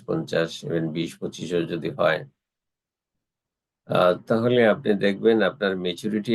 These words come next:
আসার পর থেকে আপনার উপর ফরজ করে দেওয়া হয়েছে পাঁচ ওয়াক্ত সালাত, পবিত্র মাহে রমজানের রোজা।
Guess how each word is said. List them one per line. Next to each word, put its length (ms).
আসার 420
পর 200
থেকে 240
আপনার 580
উপর 460
ফরজ 520
করে 260
দেওয়া 200
হয়েছে 240
পাঁচ 260
ওয়াক্ত 260
সালাত, 440
পবিত্র 400
মাহে 340
রমজানের 540
রোজা। 380